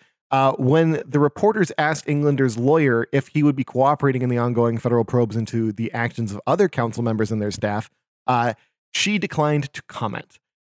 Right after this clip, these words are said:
But this lawyer is obviously pretty good at her job because the federal prosecutors have agreed to seek sentencing in Englander's case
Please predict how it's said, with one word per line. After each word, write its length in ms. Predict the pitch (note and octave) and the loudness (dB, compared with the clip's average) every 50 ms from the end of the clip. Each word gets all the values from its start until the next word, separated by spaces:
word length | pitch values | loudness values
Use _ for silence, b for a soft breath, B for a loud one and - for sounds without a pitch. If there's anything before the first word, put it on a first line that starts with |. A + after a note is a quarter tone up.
| _ - | _ -2
But 220 | D#3 F3 F3 C#3 | -2 0 0 0
this 180 | D3+ D#3 - - | 0 0 0 2
lawyer 260 | D3+ D3+ D#3 D#3 D3+ | 2 2 4 4 2
is 120 | C#3+ - | 2 2
obviously 460 | - - C#3+ C3+ D3 D3 C3 - C#3 B2 | 0 0 0 0 0 0 0 0 -2 -2
pretty 280 | - - C#3+ C3+ B2+ | -2 -2 -2 -2 -2
good 220 | A2 - D3+ F3 E3+ | 0 0 -2 0 0
at 100 | C#3+ C#3 | 0 0
her 100 | C3 A#2 | 0 0
job 320 | - A3 - G#3 G3 D#3+ | 0 0 2 2 2 0
because 360 | D3 - - D3 D3 C#3+ - | -2 -2 0 0 0 0 0
the 60 | - | -2
federal 340 | - - C#3 C#3+ C3+ C3 C3 | -2 0 2 2 2 2 0
prosecutors 720 | - - - C#3+ C#3+ C3 C#3 - - C3+ B2 C3 A#2+ - | 0 -2 -2 -2 -2 -2 -4 -6 -2 0 0 0 0 0
have 140 | C3 A#2+ G2+ | -2 -2 -2
agreed 300 | A#2 A2 B2+ C#3+ D3 - | -4 -4 -2 -2 -2 -2
to 80 | C#3 B2+ | -4 -6
seek 260 | - - C3+ B2+ - | -2 -2 -4 -4 -4
sentencing 540 | - - D#3+ E3 - F#3+ - - C3+ B2 A#2 | -4 -4 -4 -2 -2 -2 -2 -2 -2 -2 -2
in 80 | A#2 | -4
Englander's 420 | A#2 A#2 A2+ A2+ A2+ A#2 A#2 A2 - | -4 -4 -4 -2 -2 -4 -4 -6 -6
case 300 | - B2 A#2 A2 - | -4 -2 -2 -2 -4